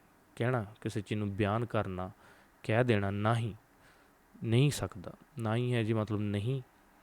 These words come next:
ਮਤਲਬ ਦੱਸ ਨਹੀਂ ਸਕਦਾ ਮੈਂ, ਬਿਆਨ ਨਹੀਂ ਕਰ ਸਕਦਾ। ਕਹਿਣਾ, ਫਿਰ ਗੱਲ ਆ ਗਈ ਜੀ, ਕਿਸੇ ਚੀਜ਼ ਨੂੰ ਬਿਆਨ ਕਰਨਾ,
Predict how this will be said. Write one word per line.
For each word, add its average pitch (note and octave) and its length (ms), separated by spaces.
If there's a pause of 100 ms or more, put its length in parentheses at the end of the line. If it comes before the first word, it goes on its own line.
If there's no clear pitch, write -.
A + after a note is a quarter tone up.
(1300)
ਮਤਲਬ A2 520 (120)
ਦੱਸ A2 340
ਨਹੀਂ A#2+ 180
ਸਕਦਾ F#2 380
ਮੈਂ, F#2 160
ਬਿਆਨ G2+ 400
ਨਹੀਂ G#2+ 260
ਕਰ G2+ 160
ਸਕਦਾ। F2 400 (960)
ਕਹਿਣਾ, C3 520 (180)
ਫਿਰ B2+ 200
ਗੱਲ B2 200
ਆ A#2 40
ਗਈ A#2 140
ਜੀ, A#2+ 300
ਕਿਸੇ B2 200
ਚੀਜ਼ A2+ 280
ਨੂੰ A2 180
ਬਿਆਨ G#2 280
ਕਰਨਾ, A2 400